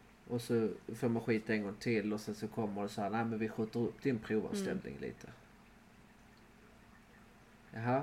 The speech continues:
Speaker 1: vad innebär det då? Var-, varför gör ni det? Men då har man inte
Speaker 2: Mm.
Speaker 1: fått svar på det, utan man säger bara: "Nej, vi skjuter upp din provanställning lite grann." Jaha.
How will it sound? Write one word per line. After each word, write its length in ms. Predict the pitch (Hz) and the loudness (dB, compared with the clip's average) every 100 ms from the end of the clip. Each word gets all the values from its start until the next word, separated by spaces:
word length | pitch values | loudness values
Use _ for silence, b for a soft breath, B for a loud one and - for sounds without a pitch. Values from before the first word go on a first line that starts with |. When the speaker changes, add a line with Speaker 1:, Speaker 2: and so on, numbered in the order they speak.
| - - | -2 -4
Speaker 1:
vad 180 | 120 | 2
innebär 360 | 120 120 110 117 | 4 4 4 4
det 180 | 120 76 | 4 2
då? 120 | 113 | 0
Var-, 380 | 110 120 117 113 | 2 4 4 2
varför 320 | 123 131 - | 2 2 4
gör 140 | 117 113 | 2 2
ni 100 | 117 | 0
det? 160 | 107 - - | -2 -8 -4
Men 180 | 113 | 0
då 120 | 117 120 | 4 4
har 80 | |
man 120 | 117 127 | 6 2
inte 120 | 98 | 0
Speaker 2:
Mm. 40 | - | -4
Speaker 1:
fått 80 | - | -4
svar 420 | - 123 78 - - - - - - - - | 0 2 2 -2 -12 -20 -20 -20 -20 -12 0
på 60 | |
det, 160 | 120 82 | 2 2
utan 340 | 87 117 113 | 0 -2 -2
man 160 | 113 107 | 0 0
säger 300 | 127 98 85 | 2 2 4
bara: 460 | 127 123 110 98 113 B B B B B | 4 6 6 2 0 B B B B B
"Nej, 340 | 120 127 127 | 2 4 4
vi 380 | 117 127 123 123 | 4 2 4 2
skjuter 340 | 120 120 - | 2 0 2
upp 240 | 123 - - | 0 0 0
din 160 | 123 107 | 0 2
provanställning 680 | 107 98 - - - - | -2 -2 -6 -10 -8 -4
lite 260 | 95 - - - | -4 -4 -10 -14
grann." 100 | - - - - B B B B B B - - | -14 -16 -20 -20 B B B B B B -16 -8
Jaha. 420 | 110 117 175 | -4 4 4